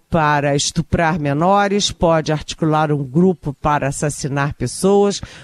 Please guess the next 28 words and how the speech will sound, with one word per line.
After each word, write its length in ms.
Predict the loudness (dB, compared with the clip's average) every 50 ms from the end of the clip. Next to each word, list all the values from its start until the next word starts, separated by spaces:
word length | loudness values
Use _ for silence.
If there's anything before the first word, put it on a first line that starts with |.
| -12 -2
pode 240 | 0 0 0 0 0
qualquer 380 | -2 -2 -2 0 -2 -2 -2
coisa. 520 | -2 0 2 4 4 4 2 0 -2 -4 -4 -4 -12 -20 -16 -6 0
E 80 | 0
o 80 | 2 2
Musk 440 | 4 2 2 2 2 0 -2 -6 -4
lava 320 | -2 0 0 0 0 0
as 100 | -2 0
mãos 260 | 0 0 0 0 0
e 80 | -2 -4
diz: 240 | -4 -4 -2 0 0
"Eu 100 | 0 0
não 160 | 0 -2 -4
tenho 300 | -2 0 0 0 2 0
nada 300 | 0 0 0 0 0 0
a 20 |
ver 160 | 0 0 0 -2
com 220 | 0 0 0 2
isso", 400 | 2 2 0 0 -2 -4 -6 -8 -8 -10 -20 -20 -20 -10 -4
né? 260 | -2 0 2 2 2
Esse, 520 | 0 0 -2 0 0 2 2 2 0 0 -2 -2
esse 560 | -2 -2 -2 -2 -4 -4 -2 0 0 0 -2 0 0
projeto, 760 | 0 0 0 0 -2 -2 0 0 2 2 2 0 -2 -2 -4
esse 200 | -4 -4 -4 -6
processo 760 | -4 -4 -4 -4 -2 -2 0 0 0 0 -2 -4 -6 -6 -8 -8 -10 -20 -20 -20 -12 -4
que 120 | -4 -4
tá 340 | -2 _ 0 0 2 2 0
em 480 | 0 0 0 0 0 0 -2 -2 -2